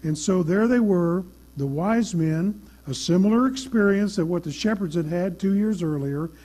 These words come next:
and now the wise men are going through that whole process. And guess what?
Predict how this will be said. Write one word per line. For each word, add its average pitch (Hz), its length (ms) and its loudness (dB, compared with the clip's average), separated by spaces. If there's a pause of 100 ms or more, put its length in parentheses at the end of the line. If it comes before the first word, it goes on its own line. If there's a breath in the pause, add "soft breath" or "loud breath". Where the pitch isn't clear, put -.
(160 loud breath)
and 160 120 -4
now 180 200 -4
the 180 100 -2
wise 214 480 -2
men 156 400 -4 (220 loud breath)
are 156 80 -2
going 190 300 0
through 208 160 0
that 175 180 0
whole 190 220 -2
process. 196 600 -6
And 165 140 -4
guess 202 260 -2
what? 170 300 -4